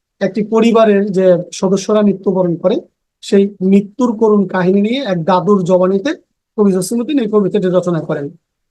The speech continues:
যে কবিতার শুরুটাই ছিল এরকম, "ওইখানে তোর দাদির কবর,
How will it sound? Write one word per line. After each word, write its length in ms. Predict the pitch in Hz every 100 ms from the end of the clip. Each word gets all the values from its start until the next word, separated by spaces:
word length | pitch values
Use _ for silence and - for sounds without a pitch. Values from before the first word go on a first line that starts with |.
| _
যে 200 | 139 170 202
কবিতার 500 | 214 208 214 180 180 -
শুরুটাই 440 | - 214 226 240
ছিল 180 | 226 226
এরকম, 400 | 196 180 202 262 - _ _ _ -
"ওইখানে 460 | 214 214 220 214
তোর 260 | 208 208 190
দাদির 340 | 185 185 190
কবর, 340 | 180 196 214